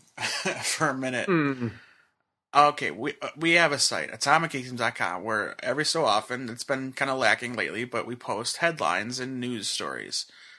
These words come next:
Speaker 1: Typically,
Speaker 2: Mm-hmm.
Speaker 1: it's all confirmed by the studio before we put it up there. A lot of times, we'll put up speculation,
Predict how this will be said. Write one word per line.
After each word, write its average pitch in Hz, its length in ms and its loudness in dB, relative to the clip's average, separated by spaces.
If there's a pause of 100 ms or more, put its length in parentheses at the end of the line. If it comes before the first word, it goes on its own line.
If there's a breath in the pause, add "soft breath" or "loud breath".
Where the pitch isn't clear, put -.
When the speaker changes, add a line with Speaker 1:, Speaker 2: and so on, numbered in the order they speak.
(140 loud breath)
Speaker 1:
Typically, 143 520 0
Speaker 2:
Mm-hmm. 131 100 -2
Speaker 1:
it's 135 160 0
all 123 380 0
confirmed 135 680 0
by 120 140 4
the 120 100 -2
studio 120 600 0
before 120 280 -6
we 113 80 -2
put 120 160 -8
it 113 60 -2
up 123 140 -2
there. 120 140 2
A 113 60 2
lot 135 140 4
of 185 60 -4
times, 165 280 0
we'll 156 120 -2
put 147 240 0
up 139 120 0
speculation, 135 1000 0